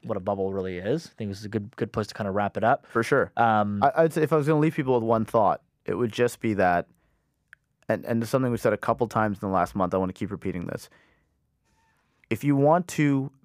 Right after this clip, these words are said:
Speaker 2: be in this sector and you wanna make money, you cannot invest like you were investing in twenty seventeen, eighteen, or even in, you know, most of twenty nineteen, right?
Speaker 1: Yeah.
Speaker 2: Things traded on speculation and hype. I'm not saying those days will never come back.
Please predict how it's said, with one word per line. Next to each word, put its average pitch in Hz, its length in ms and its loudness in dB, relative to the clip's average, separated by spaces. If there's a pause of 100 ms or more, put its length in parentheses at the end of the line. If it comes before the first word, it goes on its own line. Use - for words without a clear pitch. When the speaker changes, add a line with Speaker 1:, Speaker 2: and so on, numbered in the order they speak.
Speaker 2:
be 131 140 2
in 123 80 2
this 117 140 0
sector 110 320 0
and 92 100 -2
you 92 80 -6
wanna 101 200 0
make 113 260 -2
money, 90 300 0 (600)
you 113 120 -4
cannot 113 440 2
invest 104 680 0
like 101 180 -2
you 104 100 -2
were 98 140 0
investing 95 540 0
in 92 160 -6
twenty 92 260 -4
seventeen, 101 720 -2 (100)
eighteen, 95 560 -6
or 87 160 -4
even 95 300 -2
in, 87 280 -2 (160)
you 98 80 -8
know, 85 160 -6 (280)
most 98 240 0
of 147 60 -12
twenty 90 240 -6
nineteen, 82 480 -10 (480)
right? 95 180 0 (120)
Speaker 1:
Yeah. 87 200 -10 (200)
Speaker 2:
Things 139 240 0
traded 120 340 2
on 98 140 2
speculation 107 840 0
and 95 100 -4
hype. 104 380 -2 (460)
I'm 110 80 0
not 120 180 2
saying 139 200 2
those 139 140 2
days 135 200 2
will 131 80 -2
never 127 180 2
come 139 220 -2
back. 147 420 0